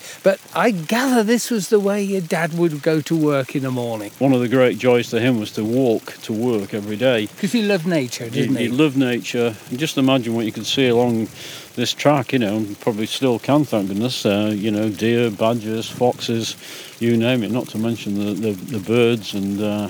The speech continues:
Speaker 2: he just loved that, to be out there. And, and to him, you know, to walk to work was an absolute privilege and a pleasure, rather than, uh, <laughs>
Speaker 1: A burden.
Speaker 2: driving some diesel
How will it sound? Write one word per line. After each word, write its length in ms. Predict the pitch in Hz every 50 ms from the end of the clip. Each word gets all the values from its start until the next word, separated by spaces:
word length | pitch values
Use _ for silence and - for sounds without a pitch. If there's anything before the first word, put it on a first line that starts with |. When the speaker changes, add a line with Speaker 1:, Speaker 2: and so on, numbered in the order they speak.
| 87 -
Speaker 2:
he 160 | - 151 147
just 300 | 139 170 160 - - 147
loved 220 | 160 175 151 127
that, 200 | 123 107 101 - -
to 100 | - 110
be 120 | 127 123
out 200 | 135 135 127 104
there. 280 | 113 110 110 110 110 110
And, 240 | 110 107 110 107
and 380 | - 107 113 113 110 110 - -
to 120 | - 160
him, 400 | - 151 175 156 120 101 101 107
you 120 | 123 143 139
know, 160 | 120 110 104
to 100 | - 131
walk 320 | 123 123 135 139 135 117 - - - - - - - - - - - -
to 80 | 139
work 380 | 131 139 143 143 127 117 95 107
was 100 | 110 104
an 100 | 131 131
absolute 480 | 135 127 107 - - 131 120 110 -
privilege 460 | - - 147 147 131 123 117 107 92 117
and 100 | 113 107
a 60 | 98
pleasure, 480 | - - 147 151 151 131 117 104 92 80 - 143
rather 300 | 123 120 123 117 110 104
than, 360 | 101 107 107 104 107 104 107
uh, 200 | 104 104 104 92 - - -
<laughs> 140 | - - -
Speaker 1:
A 360 | 165 - - - - 165 160 147 131
burden. 200 | 151 160 151 139
Speaker 2:
driving 480 | 131 131 131 131 120 117 120 113 113 110
some 240 | - 139 123 117 110
diesel 520 | 104 123 127 120 113 113 113 110 107 104